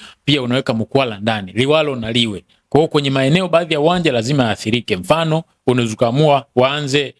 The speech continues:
pale mbe-, eneo la mbele waanze Mukwala, waanze, eh, eh, Elia Mpanzu pamoja na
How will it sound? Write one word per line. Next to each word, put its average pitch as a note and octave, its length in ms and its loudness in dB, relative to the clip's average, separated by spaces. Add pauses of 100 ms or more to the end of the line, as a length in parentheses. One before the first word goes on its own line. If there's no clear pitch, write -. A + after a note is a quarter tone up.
(280)
pale C3+ 180 0
mbe-, C#3+ 240 -4
eneo D3 220 -2
la C3 100 0
mbele C#3+ 320 -2
waanze C3 500 0 (300)
Mukwala, G3 640 2 (100)
waanze, B2+ 540 0 (180)
eh, A2+ 420 2 (720)
eh, A2+ 420 0
Elia B2+ 240 -2
Mpanzu F#3 380 0
pamoja C3 600 0 (260)
na A#2 480 2